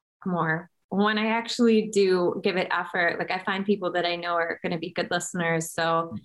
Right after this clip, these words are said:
it's just my daughter, she's ten, she just turned ten, and she, like, totally understands everything. She makes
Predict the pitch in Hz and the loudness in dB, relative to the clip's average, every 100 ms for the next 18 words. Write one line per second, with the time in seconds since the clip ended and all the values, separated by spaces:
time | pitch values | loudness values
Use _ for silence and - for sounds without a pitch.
0 | _ _ _ 226 220 - 208 214 214 214 | _ _ _ -4 -2 -2 0 2 0 2
1 | 170 208 320 285 - 220 220 - - - | 0 2 0 0 -2 0 0 -2 -10 -4
2 | 190 165 170 185 196 202 185 180 185 175 | -4 -4 -6 -4 -4 -2 -4 -2 -2 -2
3 | - 185 - 311 370 381 320 _ - _ | -6 -6 -4 -4 -4 -6 -8 _ -20 _
4 | _ - - 214 202 185 175 175 165 165 | _ -8 0 2 4 2 -2 -4 -4 -6
5 | - 165 160 165 - 170 165 175 180 - | -4 -2 -2 -2 -4 -4 -2 -2 -2 4
6 | 220 240 | 4 4